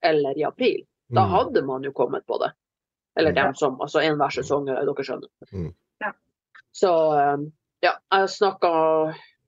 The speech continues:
Speaker 1: litt med folk jeg forholder meg til og sånn, og så var jeg jo jævlig skuffet når det der kom ut, og holdt på å klikke og sendte ut mail, og så nå er jeg bare spent på hva som skjer, fordi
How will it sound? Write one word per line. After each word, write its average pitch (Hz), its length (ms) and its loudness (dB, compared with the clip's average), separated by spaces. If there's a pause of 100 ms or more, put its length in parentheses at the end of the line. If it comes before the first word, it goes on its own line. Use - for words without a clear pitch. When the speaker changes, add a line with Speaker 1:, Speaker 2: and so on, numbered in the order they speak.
(140)
Speaker 1:
litt 160 220 -6
med 147 420 -2 (420)
folk 160 200 0
jeg 147 100 -4
forholder 156 320 0
meg 139 140 -8
til 147 160 -2
og 143 80 -4
sånn, 147 240 -2
og 135 140 0
så 147 340 0 (220)
var 160 160 4
jeg 151 60 4
jo 196 320 2
jævlig 160 500 2
skuffet 151 460 -2
når 143 100 -2
det 139 80 -2
der 147 100 2
kom 151 160 -2
ut, 190 220 2
og 156 60 2
holdt 147 120 0
på - 80 -6
å - 80 -20
klikke 196 380 0
og 160 80 0
sendte - 360 -2
ut - 100 -4
mail, 170 360 0
og 151 100 2
så 156 100 -12
nå 160 80 -4
er 160 40 -2
jeg 156 80 -2
bare 139 180 -2
spent 147 280 -6
på - 100 -6
hva 131 120 -8
som 135 120 -12
skjer, 151 320 -2
fordi 147 400 -4